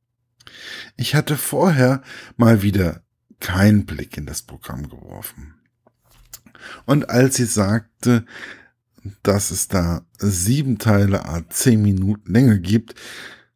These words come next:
hatte ich echt Angst, wie lange der heutige Abend denn dauern würde. Vor allem, da ich ja noch Dmitri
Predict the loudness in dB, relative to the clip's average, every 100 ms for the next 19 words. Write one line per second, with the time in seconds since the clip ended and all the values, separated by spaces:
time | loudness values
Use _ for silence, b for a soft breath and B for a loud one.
0 | _ _ -10 -8 -10 -10 -12 -14 -10 -10
1 | -8 -12 -14 -20 _ _ _ _ _ _
2 | 0 2 4 6 4 4 2 0 -4 -4
3 | -6 -12 -14 -12 -12 -12 -6 -2 -2 -4
4 | _ -20 _ _ _ _ _ _ _ -2
5 | 0 0 -2 -8 -14 -16 _ _ _ _
6 | 0 4 6 6 2 B B B B B
7 | -2 0 0 -2 -2 2 4 4 4 2
8 | -4 -16 -14 0 4 4 2 0 0 2
9 | -2